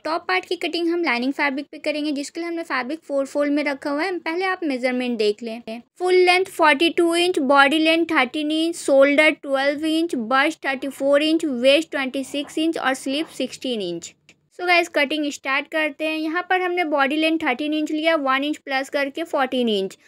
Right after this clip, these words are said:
और यहाँ पे फैब्रिक की विड्थ टेन इंच की है। पहले हम शोल्डर के लिए मार्क करेंगे। शोल्डर यहाँ पे मैं सिक्स इंच पे मार्क कर रही हूँ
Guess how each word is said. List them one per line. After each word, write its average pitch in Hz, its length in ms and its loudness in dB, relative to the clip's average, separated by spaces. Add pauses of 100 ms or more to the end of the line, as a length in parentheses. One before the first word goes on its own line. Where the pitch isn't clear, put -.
(280)
और 262 80 -2
यहाँ 285 200 -2
पे 320 140 4
फैब्रिक 277 480 2
की 320 140 -2
विड्थ 302 360 -4
टेन 277 240 -2
इंच 220 260 -4
की 220 220 -2
है। 202 120 0
पहले 269 260 -2
हम 339 140 2
शोल्डर 302 360 0
के 320 120 -8
लिए 330 120 -2
मार्क 277 340 -2
करेंगे। 302 320 -6
शोल्डर 302 320 -2
यहाँ 339 200 -2
पे 339 100 -2
मैं 320 180 0
सिक्स 277 340 -6
इंच 285 180 -2
पे 294 120 -8
मार्क 294 320 -6
कर 294 120 0
रही 302 180 -2
हूँ 359 100 -2